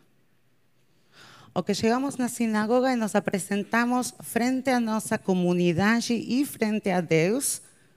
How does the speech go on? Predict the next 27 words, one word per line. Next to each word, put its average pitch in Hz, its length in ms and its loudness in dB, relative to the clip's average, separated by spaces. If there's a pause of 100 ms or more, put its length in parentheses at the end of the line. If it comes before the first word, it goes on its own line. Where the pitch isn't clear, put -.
(220)
sin 427 400 -2
saber 277 460 2
qué - 80 -4
es 156 80 0
lo 160 80 0
que 151 100 -2
vamos 143 460 -2
a 135 100 -2
prometer 151 720 2
y 185 140 -2
ainda 262 460 4
así 311 280 4
decir 294 640 2
y 240 100 0
pedir 285 580 4 (920)
que 240 500 0 (800)
sea, 196 920 2
eh, 160 440 -2
abolido. 143 800 0 (1000)
Si - 180 -4
cada 262 260 6
uno 285 120 0
de 277 100 4
nos 269 340 0 (320)
tuviese 160 540 2
esa 143 200 2
listaje 117 840 -2